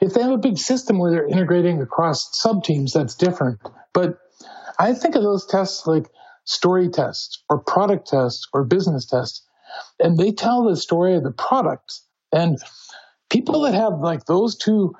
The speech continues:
that kind of mindset, I think are doing some really neat stuff because they're not saying, "Let's write more tests." Or, like, one of the things that they did in extreme programming, which was good when extreme programming came out, was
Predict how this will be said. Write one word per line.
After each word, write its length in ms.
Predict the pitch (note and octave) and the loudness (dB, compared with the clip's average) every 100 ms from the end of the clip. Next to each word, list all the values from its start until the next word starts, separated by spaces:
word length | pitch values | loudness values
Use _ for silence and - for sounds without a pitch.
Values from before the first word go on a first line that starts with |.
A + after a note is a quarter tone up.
| - _ _ | -20 _ _
that 200 | D#3+ F#3+ | -2 -2
kind 160 | - A3 | 0 0
of 80 | F#3 | 2
mindset, 640 | C#3 D#3 F#3+ F3 - C#3 - - | 0 0 0 -2 -2 -2 -2 -2
I 100 | G3 | 0
think 240 | C#4 B3+ | 0 2
are 100 | D#3+ | 0
doing 300 | C#3+ F3+ F#3+ | 2 2 2
some 240 | - C#3+ | 0 -2
really 260 | C3+ E3+ E3+ | 2 2 2
neat 220 | D3+ C#3 | 0 -2
stuff 320 | - F#3 F3+ - | -2 -2 -2 -2
because 300 | C#3 D#3 C#3+ | 0 0 2
they're 100 | D3+ | 2
not 240 | F#3+ F#3+ | 2 0
saying, 380 | - G3+ F#3 C3+ - - - - - - | 0 2 2 -2 -10 -20 -20 -20 -20 -2
"Let's 240 | G3+ G#3 | 0 0
write 200 | F#3 F3+ | 0 0
more 240 | D3+ E3+ E3+ | 0 0 0
tests." 540 | - C#3 - - - _ - | -2 -4 -6 -12 -14 _ -4
Or, 340 | C#3+ D#3+ C3 - - - - - _ | 0 2 0 -8 -20 -20 -20 -20 _
like, 200 | E3 D#3+ | -2 2
one 100 | G3+ | 0
of 80 | G#3 | 0
the 60 | F3+ | 0
things 300 | F#3+ F#3 D#3 | 0 0 0
that 180 | D#3+ D#3+ _ | -2 -4 _
they 100 | D#3 D3+ | 0 2
did 180 | D#3+ | 2
in 80 | D3+ | 2
extreme 360 | D3+ - D#3+ C#3 | 0 0 0 2
programming, 480 | F3+ G#3+ G3+ F3+ D#3+ | 0 2 2 2 2
which 220 | E3 - | -2 0
was 180 | E3 A#2+ | 0 2
good 240 | F#3+ G#3 | 0 2
when 160 | F#3+ E3 | 2 0
extreme 320 | - G3 E3+ | -2 -2 0
programming 400 | D#3+ D#3+ D3 B2+ | 0 0 0 0
came 240 | D3+ C#3 | 0 2
out, 260 | G3 F#3 - | 2 0 0
was 340 | D#3+ D#3+ C#3+ | 2 2 0